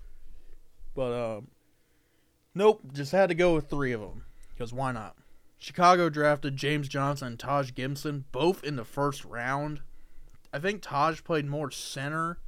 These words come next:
um, those first few years, but, I mean, James Johnson could have played small forward, but I think they slotted him at power forward for some reason.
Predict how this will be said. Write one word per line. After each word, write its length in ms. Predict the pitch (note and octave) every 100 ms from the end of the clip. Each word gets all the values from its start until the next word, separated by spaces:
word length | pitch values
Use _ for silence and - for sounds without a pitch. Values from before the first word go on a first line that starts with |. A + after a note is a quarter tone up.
| - - - - - - - - - -
um, 400 | B2 C3+ C3 B2
those 180 | C3 C3+
first 300 | D3 D3 D3
few 160 | C#3+
years, 340 | D3 C#3+ D3 C#3
but, 260 | C3+ B2
I 80 | G#2+
mean, 260 | A#2+ A2+ A2 - - - - - - - - - - - - -
James 280 | D3+ E3 D3
Johnson 320 | D3 C#3+ B2
could 180 | - F#3
have 100 | F3+
played 220 | F#3 E3+
small 300 | - F3 E3
forward, 560 | - D#3 D#3+ E3 D#3 D3+
but 160 | A2+
I 40 | A2
think 240 | D#3+ E3+
they 120 | B2
slotted 520 | G#2 - C3+ B2+ C#3+
him 140 | D3+ C#3+
at 140 | G#2+
power 280 | - B2 C3+
forward 500 | C#3 C#3+ C#3 C#3+ C#3 - _ _ _
for 100 | -
some 260 | C3 D3+ D3+
reason. 460 | D3 D3 D3+ D3+